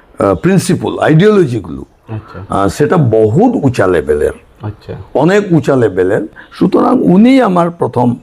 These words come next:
Speaker 1: পছন্দ। এবং আপনি যদি স্টেট বা রাজ্য, আহ, তে আসেন, আমার, আহ, খুব সম্মানের অসম প্রদেশ কংগ্রেস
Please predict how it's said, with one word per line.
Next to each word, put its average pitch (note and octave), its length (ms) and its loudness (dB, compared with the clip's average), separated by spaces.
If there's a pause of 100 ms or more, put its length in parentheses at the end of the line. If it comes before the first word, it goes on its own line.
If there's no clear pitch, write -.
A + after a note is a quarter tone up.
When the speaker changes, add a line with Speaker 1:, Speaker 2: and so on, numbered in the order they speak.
Speaker 1:
পছন্দ। G#2+ 500 0 (440)
এবং G#2 460 0
আপনি A2 420 0
যদি A2+ 360 2
স্টেট F3 500 -2 (280)
বা A2 180 0
রাজ্য, G#2+ 680 0 (560)
আহ, F#2 200 0
তে A2 200 0
আসেন, A#2+ 420 -2 (220)
আমার, G2 380 0
আহ, F#3 1400 -10 (1080)
খুব D#3 240 2 (1600)
সম্মানের C3 600 4 (2000)
অসম B2 280 2
প্রদেশ A2+ 400 0
কংগ্রেস A2 380 0